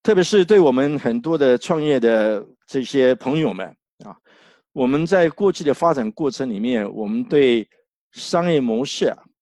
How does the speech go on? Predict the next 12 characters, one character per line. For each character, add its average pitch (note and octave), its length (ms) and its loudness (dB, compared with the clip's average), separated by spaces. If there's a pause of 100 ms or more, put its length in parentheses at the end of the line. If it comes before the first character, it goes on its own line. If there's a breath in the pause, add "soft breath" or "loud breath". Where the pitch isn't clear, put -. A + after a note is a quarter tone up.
(160)
对 D#3 120 -2
战 D3+ 300 -2
略 B2+ 220 0
呢， G2+ 260 -10
可 - 140 -8
能 G#2 120 -4
关 F3 220 -2
注 E3 100 -8
非 B2 140 -4
常 F#2+ 140 -8
的 F2 60 -14
多。 F#2+ 280 -12